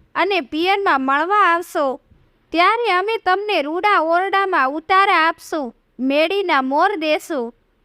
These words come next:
રૂપબાઈ તો દિવસે ના વધે એટલી રાત્રે વધે અને રાત્રે ના વધે એટલી દિવસે વધે છે.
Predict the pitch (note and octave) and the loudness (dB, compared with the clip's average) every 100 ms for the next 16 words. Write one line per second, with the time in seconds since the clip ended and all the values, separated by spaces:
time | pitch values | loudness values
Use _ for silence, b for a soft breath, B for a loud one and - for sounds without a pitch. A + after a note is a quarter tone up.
0 | - B3 E4+ E4 C#4+ D4 D#4+ C4 A3+ C#4+ | -10 -4 -4 -2 0 0 0 -6 -4 -8
1 | D#4+ G4 F#4+ F4 D#4 D4+ D4+ E4+ D4 D4+ | -6 -4 -2 0 0 0 -2 -4 -2 -2
2 | E4+ D4 A#3+ B3+ D4+ G#4 F#4 C#4+ C#4 E4 | -4 -4 0 2 2 -2 -2 -2 -4 -2
3 | D4 C4 _ _ - E4+ G#4 D4+ C4+ D#4 | -4 -6 _ _ -4 -4 -2 0 2 0
4 | F#4+ A4+ G#4 F#4 D#4 D4+ F4 D#4+ E4 F4 | 0 -4 0 0 0 -2 -2 -2 -4 -4
5 | D#4 B3 C#4+ E4 G4+ D#4+ C4+ C4 D#4 D#4 | -6 -4 -8 -4 -4 -2 -2 -2 -4 -4
6 | D4 A3+ G3+ | -4 -4 -6